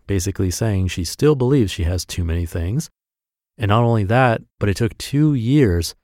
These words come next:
just to make that kind of progress, and at times becoming frustrated with that slow progress. But as she said, progress is progress. It's not going backwards or staying the same.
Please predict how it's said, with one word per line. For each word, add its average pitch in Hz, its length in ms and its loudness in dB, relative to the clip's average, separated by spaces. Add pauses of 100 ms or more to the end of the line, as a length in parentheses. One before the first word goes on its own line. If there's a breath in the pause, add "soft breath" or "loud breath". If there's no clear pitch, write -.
(200)
just 120 300 0
to - 60 -6
make 104 220 -2
that 92 180 -4
kind 90 200 0
of 82 120 -6
progress, 98 760 0 (260)
and 87 140 0
at 82 100 -2
times 98 380 0
becoming 87 380 -2
frustrated 82 760 0 (240 soft breath)
with 110 460 2
that 85 180 -8
slow 82 280 -2
progress. 78 640 -2 (600)
But 90 100 0
as 87 120 2
she 107 100 -6
said, 107 400 -2
progress 110 600 -2 (240)
is 120 300 2
progress. 120 720 -2 (320)
It's - 120 -12
not 135 200 0
going 123 260 0
backwards 117 480 -2
or 110 80 0
staying 113 340 -4
the 92 80 -4
same. 104 440 -2